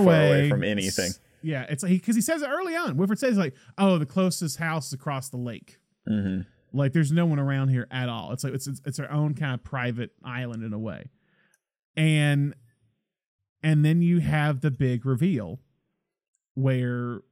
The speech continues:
Speaker 2: Chris goes downstairs, is put in the, in the, like, hunting, like, trophy room, basically, uh, and is trapped to the chair, and is revealed to him what this is all about.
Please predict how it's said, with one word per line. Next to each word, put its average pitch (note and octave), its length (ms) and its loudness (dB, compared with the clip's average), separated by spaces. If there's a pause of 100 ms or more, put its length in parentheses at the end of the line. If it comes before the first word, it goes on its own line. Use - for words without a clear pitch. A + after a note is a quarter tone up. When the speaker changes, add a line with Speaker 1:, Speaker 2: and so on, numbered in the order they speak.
(840)
Speaker 2:
Chris D3+ 300 0
goes D3+ 220 -4
downstairs, C3 680 -6
is A2+ 280 -6
put C3+ 320 -2
in C3+ 240 -2
the, C3+ 160 -4 (120)
in C3+ 160 -2
the, B2+ 60 -2
like, B2+ 160 -8
hunting, C3 560 -4
like, A#2+ 340 -6 (320)
trophy D#3+ 400 0
room, A#2 440 -4 (100)
basically, A#2 640 -6 (680)
uh, B2+ 520 2 (260)
and C3+ 200 2
is C3 220 0
trapped C3 460 -6
to D3 60 -8
the C3+ 100 -6
chair, A2+ 580 -6
and B2 260 -4
is A#2+ 240 -8 (160)
revealed D#3+ 500 0
to C#3 120 -6
him A#2 440 -6 (480)
what C3 400 0
this D3+ 220 0
is D#3 140 2
all A#2+ 240 -10
about. A2 380 -10